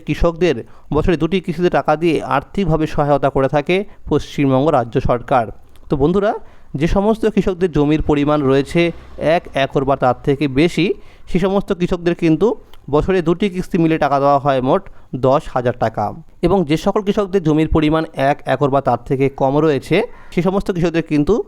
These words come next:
বছরে দুটি কিস্তি মিলিয়ে টাকা দেওয়া হয় মোট চার হাজার টাকা। তো বন্ধুরা, এই কৃষক বন্ধু প্রকল্পের এই দুই হাজার চব্বিশ সালের প্রথম কিস্তি অর্থাৎ খরিফ মৌসুম টাকা কবে দেওয়া হবে, সেই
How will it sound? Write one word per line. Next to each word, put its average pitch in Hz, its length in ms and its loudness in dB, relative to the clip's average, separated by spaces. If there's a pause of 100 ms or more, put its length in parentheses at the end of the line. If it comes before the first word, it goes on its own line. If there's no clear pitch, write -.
(320)
বছরে 156 300 2
দুটি 175 220 0
কিস্তি 202 320 -4
মিলিয়ে 175 240 0
টাকা 139 200 2
দেওয়া 139 200 4
হয় 143 220 2
মোট 208 140 2 (420)
চার 139 220 4
হাজার 120 280 0
টাকা। 110 200 -8 (480)
তো 156 120 -6
বন্ধুরা, 175 320 2 (180)
এই 190 140 2
কৃষক 202 300 2 (120)
বন্ধু 214 220 4 (100)
প্রকল্পের 190 400 2 (140)
এই 175 160 4
দুই 147 140 4
হাজার 165 200 0
চব্বিশ 139 300 0
সালের 165 240 0
প্রথম 147 320 0
কিস্তি 175 280 -2 (140)
অর্থাৎ 135 200 -2 (140)
খরিফ 175 340 0
মৌসুম 170 220 0 (100)
টাকা 131 160 0 (140)
কবে 139 260 0
দেওয়া 131 220 4
হবে, 147 200 0 (460)
সেই 190 200 0